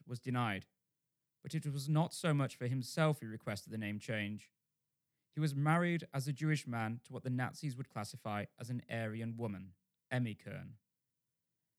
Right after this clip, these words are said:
Due to her name, she wasn't allowed to shop in Aryan shops, and the security police harassed her and pursued her to divorce her husband because she was a German, and in the eyes of the Nazis and Doctor Globke,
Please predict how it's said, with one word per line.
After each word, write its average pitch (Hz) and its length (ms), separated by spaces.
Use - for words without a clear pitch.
Due 160 140
to 175 160
her 170 140
name, 131 580
she - 160
wasn't 131 300
allowed 123 260
to 143 80
shop 123 400
in 113 260
Aryan 107 460
shops, - 560
and 160 100
the 143 40
security 165 540
police 120 480
harassed 127 520
her 101 200
and 135 180
pursued 151 440
her 110 140
to 131 120
divorce 117 360
her 127 160
husband 110 460
because 123 240
she - 240
was 127 180
a 113 60
German, 104 540
and 107 120
in 113 140
the 104 160
eyes 120 300
of 104 80
the 110 60
Nazis 104 600
and 104 120
Doctor 101 260
Globke, 120 560